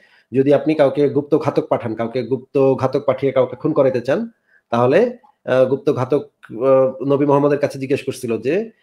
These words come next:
"আমি কিছু মিথ্যা বলতে পারবো কিনা?" তখন নবী মোহাম্মদ তাকে অনুমতি দিছিল মিথ্যা বলার,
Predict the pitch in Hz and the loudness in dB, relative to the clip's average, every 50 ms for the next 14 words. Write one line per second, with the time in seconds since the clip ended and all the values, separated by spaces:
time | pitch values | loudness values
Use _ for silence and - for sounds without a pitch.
0 | _ _ _ _ 110 120 123 123 123 127 123 104 107 - - 139 - 151 147 147 | _ _ _ _ -2 0 0 2 2 2 2 2 0 -4 -8 -6 -2 -2 -2 -2
1 | 143 - 147 131 131 135 120 135 131 123 113 117 110 - 107 98 - _ _ _ | 2 2 0 2 2 0 -2 -2 -4 -2 -6 -6 -8 -8 -8 -10 -10 _ _ _
2 | _ _ _ _ _ 123 127 131 147 147 135 135 135 135 135 139 139 135 135 131 | _ _ _ _ _ -4 -2 0 0 2 2 2 2 2 2 0 0 -2 -4 -2
3 | - 131 131 131 131 127 127 123 127 120 - 165 175 139 120 - - 123 123 127 | -2 -2 0 0 -2 -4 -4 -10 -12 -8 -6 -4 -4 -4 -4 -4 -4 -2 0 2
4 | 143 175 | 2 2